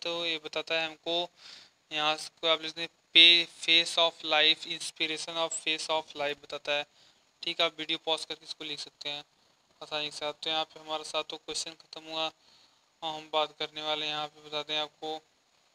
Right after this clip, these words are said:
हम्म, video थोड़ा लंबी हो सकती है, लेकिन आपको video को last तक ज़रूर देखना है। तो आपको यहाँ पे बात करते हैं next question की, तो आपका यहाँ तक clear हो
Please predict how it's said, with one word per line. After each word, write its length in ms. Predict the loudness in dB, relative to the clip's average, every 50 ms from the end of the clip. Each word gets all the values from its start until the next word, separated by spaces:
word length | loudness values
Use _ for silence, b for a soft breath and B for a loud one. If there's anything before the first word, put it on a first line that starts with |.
| _ _ _ _ _ _ _ _ _ _ _ _
हम्म, 1120 | -20 -20 -20 -20 _ _ _ _ _ _ _ _ _ _ _ _ _ _ -12 -12 -12 -12 -16 -8 -6
video 240 | -6 -4 -4 -6 -6 -6
थोड़ा 200 | -2 -2 0 0
लंबी 680 | 0 -2 -6 -8 -10 -20 _ _ _ -6 -4 -4 -4
हो 100 | -4 -6
सकती 440 | -8 -8 -10 -12 _ _ -10 -6 -6
है, 80 | -6
लेकिन 280 | -6 -6 -6 -8 -6 -4
आपको 300 | -6 -6 -6 _ -20 -18 -12
video 240 | -12 -12 -8 -8 -8 -6 -6
को 60 | -2
last 320 | 0 2 2 2 0 -4 -12
तक 100 | -12 -10
ज़रूर 180 | -10 -12 -10 -8
देखना 300 | -8 -8 -8 _ -10 -8
है। 180 | -6 -6 -6 -6 _ B B B B B B B B B B B B B _ _ _ -14 -10
तो 180 | -8 -4 -2 -2 -2
आपको 380 | -2 -4 _ _ _ -10 -6 -6
यहाँ 220 | -4 -4 -4 -6 -6
पे 60 | -6 -4
बात 180 | -4 -2 -4 -4 -8
करते 200 | -14 -14 -10 -10
हैं 240 | -8 -8 -8 -10 -10 -8
next 240 | -8 -4 -4 -4 -6
question 320 | -6 -8 -8 -6 -6 -8 -8 -12 -14 _
की, 280 | -6 -4 -2 -2 -2 -4 _ -10
तो 560 | -8 -8 -6 -6 -6 -6 -6 -8 -8 -10 -10 _ _ _ _ _ _ _ _ _ _ _ _ _ _ _ _ _ _ _ _ _ _ _ _ _ _ _ _ _ _ _
आपका 440 | -14 -12 -12 -12 _ _ -6 -2 -2
यहाँ 320 | -2 -2 -2 -4 -8 -8 -8 _ -12
तक 120 | -14 -14 -14 _ -14
clear 340 | -10 -8 -6 -6 -6 -6 -8
हो 60 | -10